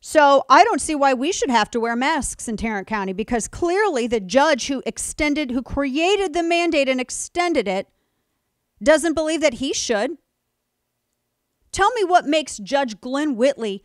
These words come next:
so much more special than the rest of us. That we, I have friends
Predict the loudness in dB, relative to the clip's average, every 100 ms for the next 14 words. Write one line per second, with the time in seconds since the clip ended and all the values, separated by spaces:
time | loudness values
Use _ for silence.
0 | _ -14 -6 2 2 2 -2 0 0 0
1 | -4 0 0 0 -4 -4 -2 -2 -2 -6
2 | -10 -8 -10 -12 _ _ _ _ 0 2
3 | 2 0 0 2 2 2 0 -4 -4 -2
4 | 0 -4